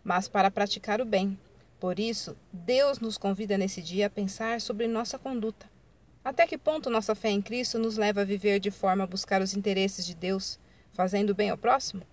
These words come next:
Olha, quem sabe que deve fazer o bem e não faz, está deixando de fazer a vontade de Deus.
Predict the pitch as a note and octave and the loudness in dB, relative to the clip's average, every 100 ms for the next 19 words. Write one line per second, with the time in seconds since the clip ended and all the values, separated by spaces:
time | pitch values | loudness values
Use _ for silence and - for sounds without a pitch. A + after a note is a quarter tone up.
0 | - - - - - F#3 F#3 E3 - - | -20 -20 -20 -20 -2 4 4 2 -10 -20
1 | - _ - - C4 B3+ - - F#3+ F#3+ | -20 _ -16 -4 -2 -2 -6 -4 0 2
2 | E3+ E3+ E3 - D#3 D#3 F#3+ F3+ F3+ F3+ | 0 -6 -16 -16 -8 0 0 0 -4 -8
3 | E3+ G#3 F#3+ D#3+ D#3 E3 F#3 F3+ G#3 G3 | -4 -2 -2 -6 -8 -6 -6 -4 -2 -2
4 | F#3+ - - - F#3+ G#3 G3+ G3+ A3 A3 | -2 -10 -18 -14 0 2 4 4 2 2
5 | G#3 G3 F#3 A3 A3+ A3+ A#3 B3 B3+ C#4 | 0 0 4 4 2 0 0 -2 -2 -6
6 | G3 E3 - - | -6 -6 -10 -14